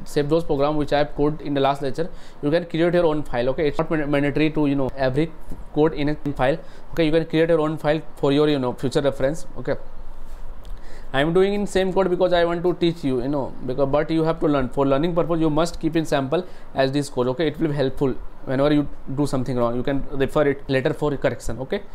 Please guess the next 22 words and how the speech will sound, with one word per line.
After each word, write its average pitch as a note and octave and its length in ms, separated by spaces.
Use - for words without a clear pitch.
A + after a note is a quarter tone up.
So - 100
that's C#3+ 180
why F#3 200
it, D3 220
I C#3 120
recommend D#3 440
you F3+ 300
to E3 120
create D3+ 220
your E3 220
new D#3 240
file, D3 280
okay. C#3 160
Save D#3 280
those D#3+ 140
file, D#3 260
don't E3 260
modify D3 400
the E3 80
file D#3 240
which C#3+ 160
whatever D3 400